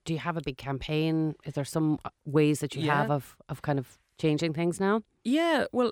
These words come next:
Speaker 2: I think for the businesses, it's, it would be really key, eh, to get behind reuse as much as possible, because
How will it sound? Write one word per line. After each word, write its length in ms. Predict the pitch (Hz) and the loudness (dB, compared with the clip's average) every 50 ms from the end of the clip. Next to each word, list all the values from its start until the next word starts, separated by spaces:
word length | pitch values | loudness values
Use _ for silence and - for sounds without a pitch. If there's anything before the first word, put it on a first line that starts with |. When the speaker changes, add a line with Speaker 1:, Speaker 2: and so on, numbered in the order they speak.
| - _ | -2 _
Speaker 2:
I 100 | 208 208 | -4 -4
think 220 | - 320 359 - - | -2 -2 -4 -4 -2
for 120 | - 330 | -2 -2
the 120 | 220 226 | -2 -2
businesses, 720 | 202 220 226 240 226 - 208 190 - - 165 151 147 - - - _ _ _ _ - | -2 -2 -2 0 0 0 0 0 0 -2 -2 0 0 -2 -2 -4 _ _ _ _ -6
it's, 180 | 170 165 - - - | -6 -4 -6 -6 -6
it 140 | - 180 - | -6 -6 -6
would 240 | - 185 185 170 185 | -4 -6 -6 -6 -6
be 120 | 190 190 | -4 -4
really 340 | 185 180 214 240 277 285 240 | -2 -2 -2 -2 0 -2 -2
key, 520 | - - - 208 208 190 185 175 156 - - - | -2 -2 -2 0 0 0 0 0 -2 -4 -6 -8
eh, 80 | - - _ _ _ - | -10 -10 _ _ _ -14
to 120 | - 175 | -8 -4
get 220 | - 185 180 - - | -4 -4 -4 -4 -6
behind 300 | 170 175 165 156 156 160 | -4 -2 -2 -2 -2 -2
reuse 360 | 156 156 151 151 - - - | -4 -4 -4 -2 -4 -4 -4
as 140 | - - - | -6 -6 -6
much 180 | 170 - - | -6 -6 -8
as 80 | 220 - | -8 -8
possible, 460 | - - - - - - - - - - - - | -8 -8 -8 -6 -8 -10 -12 -14 -18 -20 -10 -6
because 340 | 180 170 - - 170 156 | -6 -4 -2 -2 -2 -2